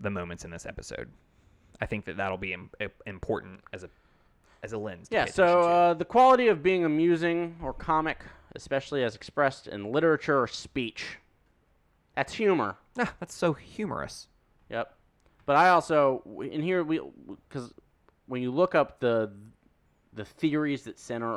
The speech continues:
Speaker 2: around the purpose of humor, so there are the theories of humor, and there's many of them, but essentially, what social functions do,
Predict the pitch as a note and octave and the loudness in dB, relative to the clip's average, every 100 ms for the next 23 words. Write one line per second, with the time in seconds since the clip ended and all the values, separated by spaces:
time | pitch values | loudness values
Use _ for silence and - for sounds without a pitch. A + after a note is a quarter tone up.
0 | G#2 G#2 G#2 G#2 G#2 G2+ G2 F#2 - G#2 | -4 -4 -4 -4 -6 -10 -14 -12 -10 -10
1 | G2 F#2+ - F2+ C#2+ B1+ G#2+ _ _ _ | -12 -14 -16 -16 -14 -16 -20 _ _ _
2 | _ _ _ - G#2+ F#2+ F#2+ F#2 F#2 - | _ _ _ -8 -4 -2 -2 -4 -8 -6
3 | G#2 G#2 D#2+ G#2 G2 G2 - - F#2+ - | -4 -2 -2 -2 -2 -2 -6 -12 -12 -2
4 | G3 G3+ F#3 D#3 C#3 - A2+ G#2+ G#2+ F#2+ | 2 4 2 -2 -6 -8 -8 -6 -6 -6
5 | A2 A#2+ C#3 G3 C3+ G#2 G2+ G#2 G#2 G#2+ | -6 -8 -6 -4 -4 -4 -6 -6 -6 -6
6 | E3+ D3+ C#3+ B2+ A#2 A#2+ D3+ - C#3+ C#3 | -8 -6 -4 -4 -4 -2 -2 -2 -4 -4
7 | C3 A#2+ A2+ B2 A2 - G#2+ | -4 -4 -4 -8 -8 -10 -14